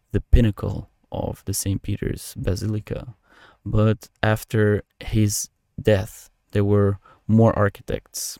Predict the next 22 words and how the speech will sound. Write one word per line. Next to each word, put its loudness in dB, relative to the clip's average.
that -2
took -6
care 2
of -2
the -8
project, -4
because -6
it -6
took -4
more 2
than 0
a -2
hundred -2
twenty 0
years -2
to -6
build 2
that -6
building. -2
Imagine 0
a -14
hundred -2